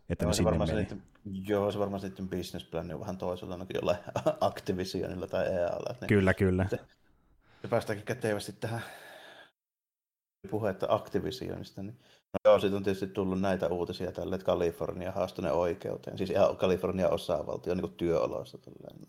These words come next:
Speaker 1: Aivan, okei.
Speaker 2: Activision Blizzard itse asiassa tälle, kun siitä on tullut niin paljon julki kaikkea työsyrjintää ja tämmöstä niinku, tota,
Speaker 1: Niin joo,
Speaker 2: hommaa.
Speaker 1: tämä case, joo, nyt mä muistankin,
Speaker 2: Joo.
Speaker 1: joo. Joo, että siellä puhuttiin esimerkiksi siitä, että niinku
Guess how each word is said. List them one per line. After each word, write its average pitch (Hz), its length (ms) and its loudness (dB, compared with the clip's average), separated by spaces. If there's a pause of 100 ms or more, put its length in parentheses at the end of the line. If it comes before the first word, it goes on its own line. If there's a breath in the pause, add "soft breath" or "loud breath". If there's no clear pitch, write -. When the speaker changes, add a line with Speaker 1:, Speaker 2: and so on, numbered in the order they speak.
Speaker 1:
Aivan, 117 840 4
okei. 170 380 4
Speaker 2:
Activision 107 460 2
Blizzard 104 460 4
itse - 320 -2
asiassa 85 380 -4
tälle, 87 280 -8
kun 92 80 -12
siitä 92 180 -2
on 95 60 0
tullut 104 240 2
niin 107 200 2
paljon 92 220 0
julki 87 280 0
kaikkea 82 320 0
työsyrjintää 76 880 -4
ja 64 140 -4 (320)
tämmöstä - 440 -4
niinku, 92 200 -12 (220)
tota, - 280 -8 (340 loud breath)
Speaker 1:
Niin 139 120 8
joo, 165 80 10
Speaker 2:
hommaa. 156 60 6
Speaker 1:
tämä 165 240 8
case, 101 300 4
joo, 101 120 8
nyt 117 120 2
mä 110 100 6
muistankin, 92 460 4
Speaker 2:
Joo. 92 120 6
Speaker 1:
joo. 92 100 2 (320 loud breath)
Joo, 101 140 6
että 101 80 4
siellä 113 140 8
puhuttiin 127 280 6
esimerkiksi 113 180 8
siitä, 117 300 8
että 95 200 4
niinku 98 440 6